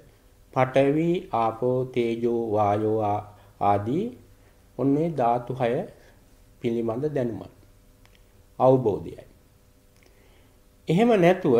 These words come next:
ධාතු ගැන ඉගෙන ගත්තා කියලා කවදාවත් ධාතු වෙන්න බෑ කාටවත්. ධාතු ගැන අවබෝධයක් ලබා ගන්න බෑ. එහෙනම් බුදුහාමුදුරුවෝ පෙන්වන මේ ධර්මයේ තුල අපිට පැහැදිලි වෙන්නේ අපි හිතමු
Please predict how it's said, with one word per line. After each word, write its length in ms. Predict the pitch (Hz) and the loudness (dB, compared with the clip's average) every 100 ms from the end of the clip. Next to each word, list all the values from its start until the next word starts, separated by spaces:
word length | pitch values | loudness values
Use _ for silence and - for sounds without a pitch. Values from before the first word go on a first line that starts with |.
| 160 | 6
ධාතු 380 | 151 160 175 202 | 6 6 4 2
ගැන 200 | 220 208 | 2 2
ඉගෙන 300 | 131 160 226 | 6 6 6
ගත්තා 520 | 220 - - 131 123 | 4 4 4 6 6
කියලා 460 | 123 110 104 117 190 | 2 -2 -2 -2 -2
කවදාවත් 680 | 202 156 151 147 151 175 208 151 | -4 0 2 2 2 2 0 0
ධාතු 320 | 131 139 139 | 0 0 0
වෙන්න 200 | 147 160 175 | -4 -4 -4
බෑ 160 | 143 | -6
කාටවත්. 500 | 123 - - - - - - _ _ - | -6 -10 -16 -20 -20 -20 -20 _ _ -6
ධාතු 300 | 120 143 147 | -2 -2 -2
ගැන 240 | 147 175 214 202 - | -2 -2 -4 -8 -8
අවබෝධයක් 600 | 117 139 156 180 175 170 | 2 2 4 2 0 -4
ලබා 260 | 156 151 156 | -4 -6 -6
ගන්න 220 | 165 156 | -8 -10
බෑ. 320 | 101 - - _ - _ _ - _ _ _ - - - - _ - | -12 -16 -20 _ -20 _ _ -20 _ _ _ -20 -20 -20 -20 _ -8
එහෙනම් 240 | 185 240 | -4 -2
බුදුහාමුදුරුවෝ 560 | 180 180 208 202 190 185 | 0 2 2 0 0 2
පෙන්වන 280 | 160 202 185 | 2 2 2
මේ 160 | 160 147 | 2 2
ධර්මයේ 440 | 120 127 139 98 | 2 2 0 -4
තුල 240 | 95 87 - 170 233 - - - | -6 -10 -8 -10 -10 -16 -20 -14
අපිට 220 | 135 143 | -6 -4
පැහැදිලි 440 | 147 165 180 131 104 | -2 0 0 0 -2
වෙන්නේ 440 | 92 87 92 - - - - _ _ - - - - | -4 -6 -8 -8 -12 -18 -20 _ _ -20 -20 -20 -12
අපි 160 | - 131 | -10 -2
හිතමු 400 | 175 170 139 113 | 0 2 2 2